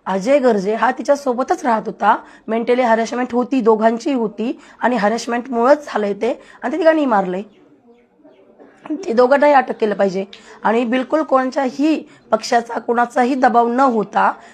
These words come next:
या-, जे यंत्रणा आहे पोलिसांची त्यांनी व्यवस्थित चौकशी केली पाहिजे. तिच्या डोक्यावर मारलेलं व्रण होता, डोक्यावर होता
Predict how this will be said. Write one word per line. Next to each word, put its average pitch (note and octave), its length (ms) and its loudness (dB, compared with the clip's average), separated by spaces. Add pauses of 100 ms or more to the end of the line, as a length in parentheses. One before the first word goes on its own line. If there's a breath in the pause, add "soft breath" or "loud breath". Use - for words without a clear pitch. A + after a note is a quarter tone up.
(140)
या-, A3+ 260 2
जे C4 340 2 (120)
यंत्रणा B3 420 2
आहे G#3 240 2
पोलिसांची G3+ 600 -2
त्यांनी A3+ 500 -2 (300 loud breath)
व्यवस्थित A3+ 380 0
चौकशी B3 340 0
केली A3+ 300 2 (340 soft breath)
पाहिजे. G3 320 0 (520 soft breath)
तिच्या B3 220 -12
डोक्यावर A3 520 2
मारलेलं A3 500 0
व्रण A3 320 -4
होता, G#3+ 280 -2
डोक्यावर G#3+ 440 -4
होता A3+ 360 -4